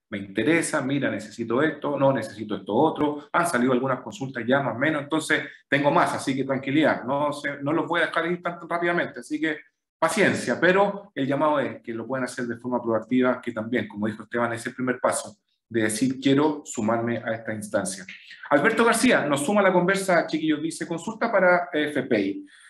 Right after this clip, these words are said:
Si acaso funciona cuen-, como cuenta empresa, es decir, el cliente pagador es una empresa que requiere una factura de compra,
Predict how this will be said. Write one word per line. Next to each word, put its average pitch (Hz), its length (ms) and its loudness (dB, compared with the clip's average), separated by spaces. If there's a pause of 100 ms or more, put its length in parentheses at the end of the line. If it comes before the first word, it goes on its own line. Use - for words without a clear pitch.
(140)
Si - 120 0
acaso 180 300 2
funciona 208 520 0
cuen-, 180 200 -2
como 156 240 -4
cuenta 180 260 -4
empresa, - 600 -4
es 143 140 -4
decir, - 520 2 (260)
el 131 220 0
cliente 143 360 0
pagador 160 460 -2
es - 140 -12
una 123 100 -6
empresa 131 380 -4
que 131 80 0
requiere 117 380 -2
una 101 160 -2
factura 170 440 2
de 196 120 0
compra, 180 500 2